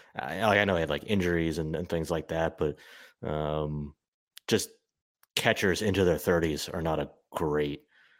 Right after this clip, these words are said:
long-term bet. Um, and he was basically done, what, by when he was thirty-one, thirty-two.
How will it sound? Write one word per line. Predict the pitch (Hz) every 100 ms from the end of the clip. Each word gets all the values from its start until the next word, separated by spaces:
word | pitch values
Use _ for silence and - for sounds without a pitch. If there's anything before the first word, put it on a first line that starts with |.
| _ _ _ _ _ _
long-term | - 92 92 104 113 107 113 107 -
bet. | 90 113 123 139 - - - -
Um, | 85 82 80 80 80 76 76 -
and | -
he | 82 92
was | 85
basically | - 85 - 92 87
done, | 80 87 87 85 85 85 82 71 _ -
what, | 82 73 -
by | 80
when | 82
he | 78 82
was | 78 78 71 - - _ _ _ _ _ _ _
thirty-one, | - - 82 78 76 82 85 87 85 82
thirty-two. | 87 78 71 - 87 87 87 85 80